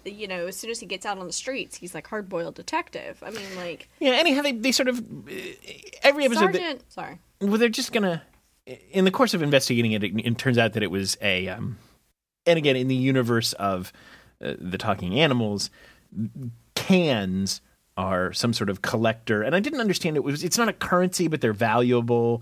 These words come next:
Speaker 1: Yeah.
Speaker 2: Or may, it may just be that the, the sort of bedraggled rabbit leader of, uh, the rodent mob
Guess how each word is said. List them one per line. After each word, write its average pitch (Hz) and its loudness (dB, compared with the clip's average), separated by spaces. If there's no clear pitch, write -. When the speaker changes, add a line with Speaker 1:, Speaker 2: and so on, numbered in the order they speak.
Speaker 1:
Yeah. 185 -8
Speaker 2:
Or 123 2
may, 143 6
it 147 -2
may 156 2
just 175 -4
be 127 4
that 113 -2
the, 101 0
the 98 -8
sort 98 -2
of 104 -6
bedraggled 110 0
rabbit 101 -2
leader 120 2
of, 95 -4
uh, 87 -10
the 95 -4
rodent 95 -2
mob 87 -4